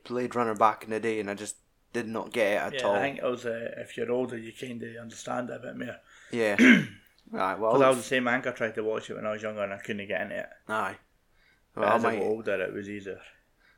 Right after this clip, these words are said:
Speaker 1: Totally. And that was it. And it's like, whereas and I think Blade Runner kinda has that feel as well, that it's a love-hate, 'cause I do know a fair amount of people that don't give a fuck about Blade Runner.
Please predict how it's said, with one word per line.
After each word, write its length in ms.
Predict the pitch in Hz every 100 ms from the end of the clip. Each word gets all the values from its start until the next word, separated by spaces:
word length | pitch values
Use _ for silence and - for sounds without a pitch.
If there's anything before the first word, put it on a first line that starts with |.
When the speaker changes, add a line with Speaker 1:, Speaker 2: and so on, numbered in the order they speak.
| _
Speaker 1:
Totally. 380 | - 170 117 104 - _ _ _ _ - _
And 360 | - 143 131 113 _ _ -
that 160 | 175
was 140 | 147 151
it. 140 | 165
And 100 | 123
it's 80 | 131
like, 160 | 131 - 131 - -
whereas 840 | 143 139 139 127 123 113 - - - - - - - _ _ _ -
and 160 | 151
I 40 | 170
think 200 | 254 156
Blade 200 | 190 220
Runner 180 | 220 170
kinda 240 | 160 139
has 200 | 135 127
that 300 | 127 117 -
feel 200 | - 139
as 100 | 120
well, 240 | 131 165 143
that 240 | 123 - -
it's 260 | 139 -
a 60 | 135
love-hate, 720 | 131 123 117 139 120 - _ _
'cause 200 | - 127
I 100 | 156
do 140 | 175 180
know 240 | 170 160
a 60 | 120
fair 340 | - 147 160
amount 200 | 139 143
of 60 | 123
people 240 | 139 117
that 160 | 113 - 123 _ _ -
don't 260 | 135 120
give 180 | 123 107
a 100 | 98
fuck 480 | - - 131 127 -
about 300 | 117 - -
Blade 260 | 117 113
Runner. 260 | 117 104 104